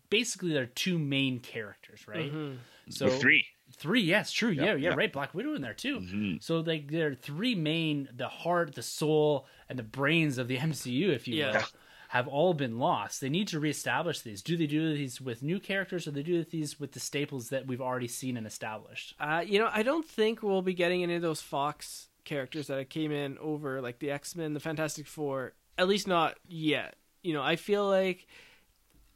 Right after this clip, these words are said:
Speaker 2: Marvel, M C U, Kevin Feige, they tend to plan things out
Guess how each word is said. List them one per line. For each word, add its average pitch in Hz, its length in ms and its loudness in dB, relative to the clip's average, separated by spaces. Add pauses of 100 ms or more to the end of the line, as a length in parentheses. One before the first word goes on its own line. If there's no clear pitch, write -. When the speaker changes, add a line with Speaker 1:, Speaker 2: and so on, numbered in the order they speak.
(100)
Speaker 2:
Marvel, 190 840 4
M 170 160 -2
C 180 160 -4
U, 175 120 2
Kevin 170 240 -2
Feige, 165 420 -2
they 165 140 0
tend 220 240 -4
to 220 60 -2
plan 170 360 -2
things 156 300 -4
out 127 280 -4